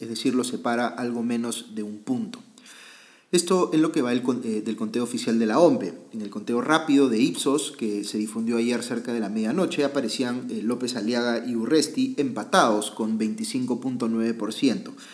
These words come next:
Así que no se puede dar todavía por ganador a ninguno, estamos dentro del margen de error. Mi impresión personal es que es más probable a estas alturas que López Aliaga termine por encima de Urresti en el conteo, pero ciertamente no puedo asegurarlo. Va a haber que esperar con calma.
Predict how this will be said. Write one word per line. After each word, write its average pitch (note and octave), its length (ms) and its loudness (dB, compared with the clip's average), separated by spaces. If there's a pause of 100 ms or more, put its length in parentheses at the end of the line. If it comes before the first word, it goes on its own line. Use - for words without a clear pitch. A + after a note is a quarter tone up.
(360)
Así D#3 160 -2
que E3+ 100 4
no F3 80 4
se F3 120 -2
puede D#3 240 6
dar C#3+ 200 2
todavía B2 640 2
por B2 120 -4
ganador G#2+ 380 -4
a G#2 60 -2
ninguno, A2 440 0
estamos G#2 360 -10
dentro A2 260 -4
del F#2+ 120 -4
margen G2+ 300 -10
de F#2 100 -12
error. G2 300 -6 (580)
Mi G2 340 -8
impresión B2+ 500 0
personal D3+ 480 2
es D3 80 0
que D#3 120 -2
es D3 100 -6
más D#3 100 -4
probable C3+ 400 2
a C3 40 0
estas C#3+ 200 -4
alturas A#2+ 360 -2
que - 100 -4
López A#2 280 -2
Aliaga A2+ 360 -2
termine A2 460 -2
por G#2+ 200 -8
encima G#2 380 -6
de G#2 60 -2
Urresti D3+ 400 0
en A2 80 -4
el G#2 100 -6
conteo, F3 480 2
pero E3 260 4
ciertamente C3 580 -2
no A#2+ 140 -4
puedo A#2+ 220 2
asegurarlo. A2 600 -2 (560)
Va A#2 100 2
a - 20 4
haber A2+ 220 0
que C3 60 -4
esperar G#2 400 -8
con G2+ 180 -10
calma. G2+ 520 -2